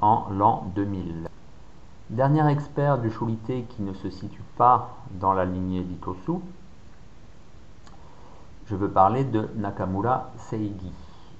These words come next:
Alors, Nakamura naquit en dix-neuf cent vingt-cinq à Tomari. Déjà, c'est une indication sur, euh,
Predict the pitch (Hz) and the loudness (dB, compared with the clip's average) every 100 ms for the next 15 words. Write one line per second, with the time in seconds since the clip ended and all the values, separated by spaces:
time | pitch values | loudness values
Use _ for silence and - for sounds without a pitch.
0 | - - 95 87 107 113 120 120 120 139 | -12 -4 -2 0 0 0 0 2 4 4
1 | 123 101 - 139 131 101 110 113 104 - | 2 -4 -6 -4 -2 -2 0 0 0 -2
2 | 90 90 90 120 135 131 - 117 143 - | -2 -2 -2 0 0 0 4 4 4 -2
3 | 101 104 98 - - - - - - 85 | 0 2 0 -4 -12 -14 -16 -14 -12 -4
4 | 95 101 - - 87 85 85 85 - 104 | -2 -2 -6 -8 -6 -6 -6 -8 -4 -2
5 | 113 - - 104 101 90 85 85 | -4 -6 0 0 2 -2 -4 -6